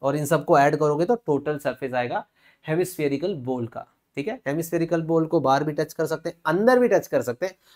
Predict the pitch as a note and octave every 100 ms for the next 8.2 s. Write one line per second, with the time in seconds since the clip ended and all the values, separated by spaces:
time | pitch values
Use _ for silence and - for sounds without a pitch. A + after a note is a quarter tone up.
0 | - G3 G3+ G#3 A3 A#3 F#3+ A3+ B3 A3
1 | G3 F3 D3 - A#2 A#2+ - _ _ _
2 | _ _ _ _ _ _ _ _ - D3
3 | A#2+ - _ _ F3 F3 A#3 A#3 F3+ F#3+
4 | A#3 A#3 A3+ F#3 G3+ _ _ _ _ _
5 | _ - D#3+ - F3 F3 G3+ F#3+ F#3 F#3
6 | F3+ G3 F#3 F#3 F#3+ F#3 D#3+ D#3+ D#3+ F3+
7 | E3 E3 E3 E3 D#3 - D#3 - C3+ C3+
8 | D#3+ D#3+